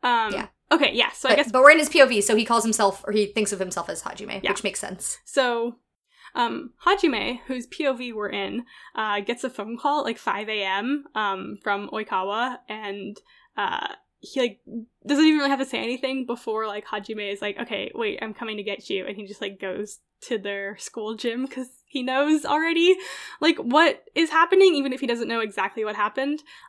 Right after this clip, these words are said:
Speaker 1: Um, and, like, Oikawa is just, like, sitting outside and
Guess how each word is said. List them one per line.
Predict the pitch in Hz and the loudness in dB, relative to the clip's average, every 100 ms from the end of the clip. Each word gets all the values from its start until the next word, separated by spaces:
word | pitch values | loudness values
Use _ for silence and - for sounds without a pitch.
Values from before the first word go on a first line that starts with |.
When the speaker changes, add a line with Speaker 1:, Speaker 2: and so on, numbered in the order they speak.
| - | -4
Speaker 1:
Um, | 208 202 202 202 | 0 0 -4 -8
and, | 208 208 | -8 -4
like, | 202 202 | -6 -6
Oikawa | - 220 208 202 208 202 | -6 -4 0 -2 0 -2
is | 208 | -4
just, | 214 | -8
like, | 208 202 | -8 -10
sitting | - 214 208 214 | -6 -4 -4 -6
outside | 202 208 - 208 196 208 214 214 | -6 -6 -2 0 0 0 -2 -6
and | - 202 185 185 190 190 | -8 -6 -6 -8 -10 -16